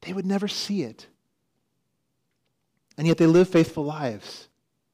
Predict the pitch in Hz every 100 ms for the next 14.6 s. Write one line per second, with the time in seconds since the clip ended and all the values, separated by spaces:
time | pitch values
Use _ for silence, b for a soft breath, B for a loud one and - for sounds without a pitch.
0 | _ _ _ _ _ _ _ _ _ _
1 | 143 190 190 - 202 - 160 - - 202
2 | 190 165 156 147 _ _ - 156 - 180
3 | 185 - 127 101 - - _ _ _ _
4 | _ _ _ _ _ - 185 151 190 214
5 | 214 185 - - 214 220 190 - - 196
6 | 214 175 160 - - - 196 190 175 147
7 | B B 156 143 185 226 127 104 - -
8 | - _ _ _ _ _ _ _ _ _
9 | _ _ _ _ _ - 190 160 214 202
10 | - - 185 214 180 156 139 202 233 170
11 | - - _ _ _ _ _ _ _ _
12 | _ _ _ _ _ _ _ _ 147 -
13 | - 190 208 185 - - - - 151 147
14 | 156 - 190 202 147 -